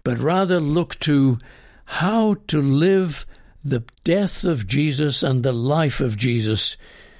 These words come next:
while we live with Christ in this life, because he's the one that the controversy is all about, and we are going to be the ones who help God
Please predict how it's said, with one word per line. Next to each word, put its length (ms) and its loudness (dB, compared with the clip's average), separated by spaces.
while 420 2
we 200 2
live 440 0
with 300 -2
Christ 540 -2
in 260 2
this 320 -2
life, 600 -4
because 640 -2
he's 480 0
the 100 0
one 500 -2
that 240 -2
the 140 -2
controversy 880 0
is 120 -2
all 220 2
about, 540 -2
and 280 0
we 220 2
are 100 0
going 340 0
to 120 -4
be 100 0
the 120 -2
ones 600 0
who 200 2
help 480 0
God 540 -2